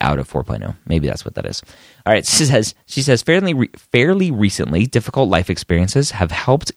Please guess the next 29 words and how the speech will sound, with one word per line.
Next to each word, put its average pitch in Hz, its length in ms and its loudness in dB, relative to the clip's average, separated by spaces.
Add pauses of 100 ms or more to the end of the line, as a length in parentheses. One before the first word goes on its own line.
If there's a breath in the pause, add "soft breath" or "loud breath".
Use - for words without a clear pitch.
align 98 420 2
my 101 140 2
priorities 135 640 0 (380 soft breath)
and 127 100 2
have 139 140 0 (100)
increased 170 480 0
my 90 140 4
desire 87 320 2
to 95 120 0
help 110 200 0
people 98 300 -2
who 85 180 0
are 73 80 2
suffering. - 580 -2 (1400)
Because 147 380 2
of 156 120 4
my 127 140 2
interest 104 420 0
in 95 80 -2
solving 92 420 2
complex - 600 -2
problems, 90 560 0
my 101 140 4
desire 95 300 2
to - 160 -8 (120)
aid 139 220 2
people 98 320 2
in 85 180 0
life 87 380 2